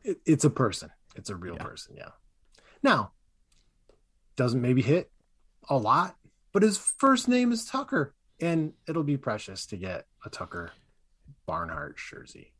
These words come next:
Speaker 2: Now,
Speaker 1: That's what
Speaker 2: if
Speaker 1: he
Speaker 2: Austin brings his dog to be the bat dog, then we're maybe having a little bit more of a discussion.
Speaker 1: That's a stretch. The bat dog is a, is a poor choice. The slobber all over the bat.
Speaker 2: Have
Speaker 1: Um,
Speaker 2: a heart. No,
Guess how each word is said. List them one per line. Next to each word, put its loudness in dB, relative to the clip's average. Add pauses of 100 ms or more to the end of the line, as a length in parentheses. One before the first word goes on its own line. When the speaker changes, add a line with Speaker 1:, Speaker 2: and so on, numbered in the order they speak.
(180)
Speaker 2:
Now, 0
Speaker 1:
That's 4
what 4
Speaker 2:
if -2
Speaker 1:
he -12
Speaker 2:
Austin 4
brings 4
his 2
dog 4
to -2
be 0
the -2
bat 0
dog, -4 (280)
then 2
we're 4
maybe 0
having 2
a -2
little -4
bit -6
more -4
of -8
a -12
discussion. -12 (640)
Speaker 1:
That's -10
a -20
stretch. -12
The 6
bat 4
dog -6 (220)
is -8
a, -16 (140)
is -10
a -18
poor -20
choice. -18 (480)
The -18
slobber -10
all -6
over -14
the -16
bat. -16 (1600)
Speaker 2:
Have 4
Speaker 1:
Um, 8
Speaker 2:
a 0
heart. 0
No, 2